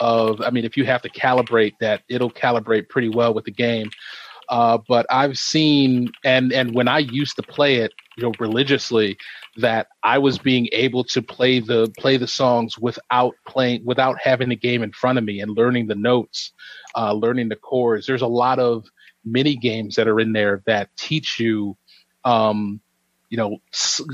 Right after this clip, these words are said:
you know, sliding down the fretboard, and, and there, there's, like, a, there's one game in there that's kind of like House of the Dead, where you're going around kind of on a rail system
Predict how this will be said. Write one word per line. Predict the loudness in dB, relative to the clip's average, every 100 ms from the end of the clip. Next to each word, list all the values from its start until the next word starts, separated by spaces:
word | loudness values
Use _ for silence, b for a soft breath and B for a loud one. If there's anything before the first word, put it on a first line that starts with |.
| -14
you | -2
know, | 0 0
sliding | -2 0 2 0 0
down | 0 0 -2
the |
fretboard, | -2 -2 -2 -2 0 2 0 -2
and, | -4
and | -6 -6 -8 -6
there, | -4 -4 0
there's, | 0 0
like, | 0
a, | 2 0 -2 B B -2
there's | 0
one | 2 0
game | 2 2 2
in | 2
there | 2 2
that's | 0 -2
kind | -6 -4 -2
of | 0
like | 0 0
House | -2 -2 -2
of | -2
the | -2
Dead, | 0 2 0 -6 -16 B B B B
where | -2 2 4 4 2 -2 _
you're | -2 0
going | 0 2 2 2
around | 0 0 0 2 2 0 -4 -8
kind | -4 0
of | 0
on | 0
a | 0
rail | 2 2 2
system | 0 -4 -2 0 0 -2